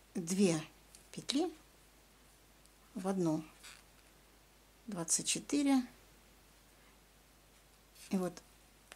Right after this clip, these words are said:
рядышком петлю приподнимем, двадцать пять, чтобы, э, здесь плавненько переходило.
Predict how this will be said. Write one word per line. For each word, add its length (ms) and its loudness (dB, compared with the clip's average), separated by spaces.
рядышком 600 -2
петлю 320 -8
приподнимем, 560 2
двадцать 380 2
пять, 260 -6
чтобы, 420 0
э, 300 -4
здесь 320 6
плавненько 460 4
переходило. 640 -4